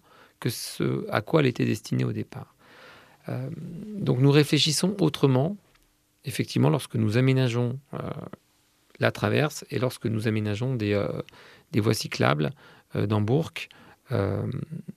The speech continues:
nous avons vraiment conscience, euh, de, de l-, l'objectif de rapidité pour, euh, les cyclistes.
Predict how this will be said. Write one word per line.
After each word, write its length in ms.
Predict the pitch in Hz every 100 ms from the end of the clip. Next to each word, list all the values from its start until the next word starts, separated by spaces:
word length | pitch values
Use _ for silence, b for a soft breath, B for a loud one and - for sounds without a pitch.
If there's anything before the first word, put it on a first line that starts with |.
| _ -
nous 320 | 117 110 113
avons 240 | 107 120
vraiment 340 | 110 123 143 135 _ _ _ _ -
conscience, 720 | 147 135 - 135 175 - - B B B B -
euh, 380 | 107 104 107 143 165 - _ _ -
de, 680 | 123 113 120 117 117 117 - - 135
de 320 | 123 117 - - - - - _ - _ -
l-, 420 | 123 123 - - - - _
l'objectif 760 | 127 135 127 139 - 190 180 - b b _
de 100 | 123
rapidité 600 | 127 143 143 135 131 170
pour, 420 | 165 - 147 120
euh, 140 | 110 110
les 120 | 107
cyclistes. 640 | - - - - - -